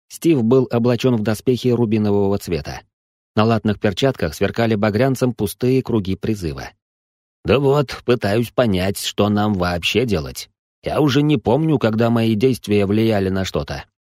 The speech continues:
«Не так. Предсказуемо влияли на что-то. Перед вменяемыми людьми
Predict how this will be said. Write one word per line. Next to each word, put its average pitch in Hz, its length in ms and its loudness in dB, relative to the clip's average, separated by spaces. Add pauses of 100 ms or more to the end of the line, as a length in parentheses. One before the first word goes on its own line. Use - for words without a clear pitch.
(540)
«Не 113 280 4
так. - 380 -4 (180)
Предсказуемо 104 840 2
влияли 104 500 2
на 95 120 -2
что-то. 80 420 -4 (460)
Перед 113 280 0
вменяемыми 120 760 2
людьми 113 600 2